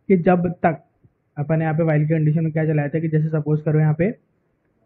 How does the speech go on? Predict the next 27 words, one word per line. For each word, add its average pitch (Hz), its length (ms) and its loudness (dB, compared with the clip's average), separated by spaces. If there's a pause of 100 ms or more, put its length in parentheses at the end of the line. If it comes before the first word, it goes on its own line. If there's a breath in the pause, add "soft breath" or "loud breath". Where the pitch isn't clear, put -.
(580)
एक 139 200 -6
बार 139 200 -4
अपन 147 300 -4
बता 135 260 -4
ही 135 180 -4
देते 135 300 -10
हैं 139 280 -10
फटाफट, 139 380 -8 (1120)
फ़ोर 160 180 4
वन 170 200 0
टू 156 200 -4
थ्री 165 200 -4
है, 170 220 -4 (400)
नहीं 170 140 2
फ़ोर 156 240 0
वन 165 140 2
टू 156 140 -2
थ्री 147 180 -8
नहीं, 135 160 -2
sorry, 127 280 -12 (800)
यहाँ 143 120 0
पे 151 120 -2
लो 175 180 0
थ्री 156 240 -2
वन 139 200 0
टू 135 120 -6
फ़ोर, - 200 -20